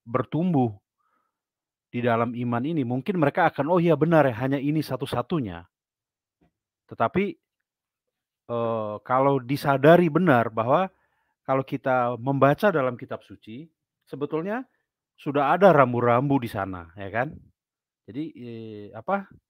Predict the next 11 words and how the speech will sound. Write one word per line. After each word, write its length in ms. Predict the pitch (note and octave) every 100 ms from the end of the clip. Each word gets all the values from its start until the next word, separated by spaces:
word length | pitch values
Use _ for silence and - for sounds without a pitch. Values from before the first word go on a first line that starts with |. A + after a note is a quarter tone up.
| _ _ _ _
eh, 520 | - G2 G2 G2 G2 -
eh, 460 | _ - F2 G2+ G2+ G#2+
apa, 360 | - E3 D#3+
si 480 | - B2+ A#2+ A2+ A2+
Rasul 400 | A2 A#2+ C3+ B2
Petrus 360 | - C3 D3 C#3+
itu 180 | D3 F#3+
bahkan 480 | D3+ B2 D#3 D#3+ E3+ F3
bilang 480 | C3 D#3+ C#3+ C#3 C3
gitu, 280 | G#2+ - F2+
bahwa 400 | F2+ A2 D3+ E3